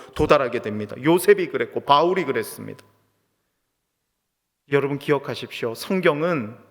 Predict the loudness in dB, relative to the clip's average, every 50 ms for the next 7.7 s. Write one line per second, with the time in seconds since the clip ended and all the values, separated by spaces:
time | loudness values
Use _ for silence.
0 | _ _ _ _ _ _ _ _ _ _ _ _ -10 -4 -2 0 0 0 4 4
1 | 4 4 4 4 2 2 2 2 -2 0 2 4 4 4 2 2 0 2 4 4
2 | 4 4 4 2 0 0 0 0 0 0 -2 -2 0 0 0 -2 -2 -6 -4 0
3 | 4 4 4 6 4 2 4 6 4 4 4 4 2 0 0 -6 -10 -20 -20 _
4 | _ _ _ _ _ _ _ _ -2 2 2 2 2 2 -2 0 4 6 6 6
5 | 6 6 4 0 0 0 4 4 4 4 4 4 2 0 2 4 4 4 2 2
6 | 0 0 -2 -2 -2 -4 -4 -6 -8 -16 -20 _ _ -2 0 2 2 2 4 2
7 | 2 4 2 0 0 0 -4 -4 -10 -14 -14 -16 -18